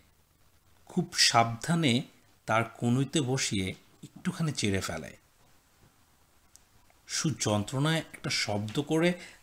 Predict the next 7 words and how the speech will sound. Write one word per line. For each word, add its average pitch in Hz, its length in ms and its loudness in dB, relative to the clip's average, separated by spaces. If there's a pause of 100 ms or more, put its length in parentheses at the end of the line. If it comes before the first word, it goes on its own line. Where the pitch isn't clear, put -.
দাঁতে 110 240 -4
দাঁত 110 340 2
কামড়ে 98 320 0
ধরল। 90 300 -8 (1500)
তার 113 160 0
সাবধানে 139 680 0
হাত 127 200 2